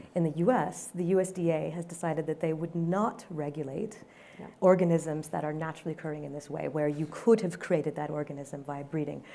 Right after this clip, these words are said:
Speaker 1: And with the example of the, the cattle, you could do this, but it would take twenty plus generations to rebreed all of the beneficial traits of being a dairy cow back into that cattle lineage if you use traditional breeding and cross them with beef cattle, for
Speaker 2: Mm-hmm.
Speaker 1: example.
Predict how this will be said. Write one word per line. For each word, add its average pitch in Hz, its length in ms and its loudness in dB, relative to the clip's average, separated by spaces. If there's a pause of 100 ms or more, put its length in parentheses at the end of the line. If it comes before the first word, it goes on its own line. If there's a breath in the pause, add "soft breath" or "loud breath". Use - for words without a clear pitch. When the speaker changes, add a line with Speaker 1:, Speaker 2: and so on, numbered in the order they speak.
(120)
Speaker 1:
And 190 120 4
with 196 100 2
the 220 60 4
example 208 480 4
of 160 140 -4
the, 156 220 -2
the 170 60 -2
cattle, 160 420 -4 (360 loud breath)
you 190 100 2
could 214 300 2
do 175 120 0
this, - 360 -4 (200 loud breath)
but 196 140 6
it 220 120 6
would 196 200 0
take - 560 -6 (100)
twenty 208 360 -2
plus - 280 -2
generations 185 680 0
to - 120 -8
rebreed 190 720 4
all 185 360 -2
of 175 80 0
the 185 80 2
beneficial 170 480 -2
traits 185 400 -2
of 175 100 -2
being 170 220 0
a 156 40 -4
dairy 233 440 0
cow 151 480 -4 (260 loud breath)
back 175 300 0
into 180 160 0
that 165 220 -4
cattle 202 340 -4
lineage 151 560 -6 (280 loud breath)
if 185 180 -2
you 175 80 0
use 175 260 2
traditional 165 420 -2
breeding 151 280 -2
and 147 100 -4
cross 151 280 -2
them 143 220 -10
with 147 220 -10
beef 170 220 -4
cattle, - 320 -6
for - 160 -8
Speaker 2:
Mm-hmm. 165 180 -6
Speaker 1:
example. 165 400 -8